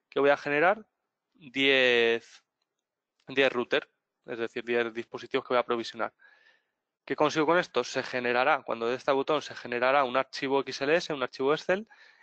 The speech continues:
en el que veré esas diez líneas con los usuarios y contraseñas del P P P O E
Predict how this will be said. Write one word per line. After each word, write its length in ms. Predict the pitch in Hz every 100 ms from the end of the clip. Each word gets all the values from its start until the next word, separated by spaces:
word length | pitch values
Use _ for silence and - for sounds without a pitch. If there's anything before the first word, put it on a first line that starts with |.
| -
en 140 | 135
el 120 | 127
que 160 | - 123
veré 320 | 123 135 113 _ _ _ -
esas 560 | 123 - 117 113 113
diez 160 | 123 135
líneas 580 | 139 151 113 110 - - _ _ _
con 320 | - 143 123 110
los 840 | 147 120 117 113 113 110 110 - -
usuarios 560 | 120 - 123 127 127 120
y 20 |
contraseñas 460 | 131 127 120 131
del 120 | 120 120
P 120 | 120
P 100 | 123
P 140 | 123
O 80 | 135
E 260 | 151 143